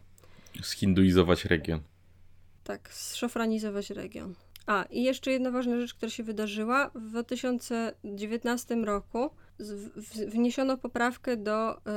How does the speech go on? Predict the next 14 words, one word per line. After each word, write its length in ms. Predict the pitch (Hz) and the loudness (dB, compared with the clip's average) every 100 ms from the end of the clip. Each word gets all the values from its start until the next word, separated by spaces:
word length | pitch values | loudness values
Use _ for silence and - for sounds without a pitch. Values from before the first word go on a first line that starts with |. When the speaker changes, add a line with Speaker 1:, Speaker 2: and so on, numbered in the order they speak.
| 208 208 202 202 - | -2 -2 -2 -4 -4
Speaker 2:
aktu 340 | 240 - - | -4 -2 -2
obywatelskiego 1000 | 226 226 226 220 214 - 240 202 175 175 - | -2 -2 -2 -4 -4 -2 0 0 -2 -6 -8
z 120 | - | -10
pięćdziesiątego 540 | 220 202 208 202 202 | -6 -6 -6 -6 -4
piątego 400 | 202 202 196 196 | -4 -4 -4 -4
roku, 360 | 202 202 - 277 - - - - | -4 -4 -4 -6 -8 -20 -20 -20
który 500 | - 240 233 233 233 - | -6 -2 0 0 -2 -6
daje 800 | 214 185 226 247 240 226 240 294 - - - - | -8 -2 0 2 2 0 -2 -4 -8 -20 -20 -6
teraz, 680 | 247 226 220 294 - - - - - 220 | 0 2 2 0 -2 -6 -10 -18 -8 -4
e, 480 | 214 214 214 214 - - 208 | 0 0 0 -2 -6 -12 -14
szansę 760 | - 262 262 - 247 240 - - - - _ - | -4 0 0 0 0 0 -2 -10 -20 -20 _ -2
na 360 | 226 220 220 - - - - - | 0 2 0 -4 -16 -20 -20 -4
indyjskie 720 | 220 226 226 254 254 - 233 | 0 2 4 4 0 -2 -2
obywatelstwo 920 | 214 214 220 220 208 - - 220 254 | -2 -2 -2 0 0 -2 -8 -2 -2